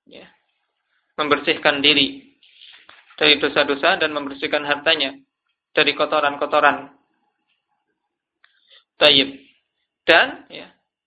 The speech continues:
tidak ada baginya, ya, ba-, budi dari seorang yang butuh untuk dibalas.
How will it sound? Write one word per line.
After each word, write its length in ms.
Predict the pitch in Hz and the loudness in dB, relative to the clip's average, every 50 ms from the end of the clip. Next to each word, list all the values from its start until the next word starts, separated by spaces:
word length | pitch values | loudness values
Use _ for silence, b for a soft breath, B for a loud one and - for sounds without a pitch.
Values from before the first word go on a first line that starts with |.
| _ _ _ _ _ _ | _ _ _ _ _ _
tidak 240 | - 180 165 180 190 240 262 - | -4 2 2 4 4 4 4 4
ada 200 | 208 190 180 185 | 4 4 4 4
baginya, 680 | - 165 180 180 180 180 190 220 254 - - - - _ _ _ _ _ _ - | 2 0 0 -4 -4 -2 -2 -2 -2 -6 -8 -14 -20 _ _ _ _ _ _ -20
ya, 160 | - 180 - _ _ _ _ _ _ _ _ _ _ _ _ _ _ _ _ _ _ _ _ _ _ _ _ _ | -20 -20 -20 _ _ _ _ _ _ _ _ _ _ _ _ _ _ _ _ _ _ _ _ _ _ _ _ _
ba-, 200 | 170 165 170 - - | 4 4 4 2 0
budi 400 | 175 190 202 - 196 196 185 175 147 | 0 0 0 2 2 2 2 4 4
dari 240 | - 170 165 165 - - | 2 2 2 0 -2 -2
seorang 440 | 190 170 170 170 180 208 233 220 202 | 0 2 4 6 6 4 4 2 -2
yang 440 | 185 180 190 220 269 277 - - - _ _ _ _ _ _ _ _ | -2 2 2 2 2 0 -4 -12 -18 _ _ _ _ _ _ _ _
butuh 440 | - 165 165 170 214 208 202 202 190 | -4 -4 0 0 0 0 0 -2 -4
untuk 200 | 170 202 196 - | -2 -4 -4 -4
dibalas. 480 | 165 143 156 147 143 139 131 127 - | -4 0 4 4 4 4 2 0 -8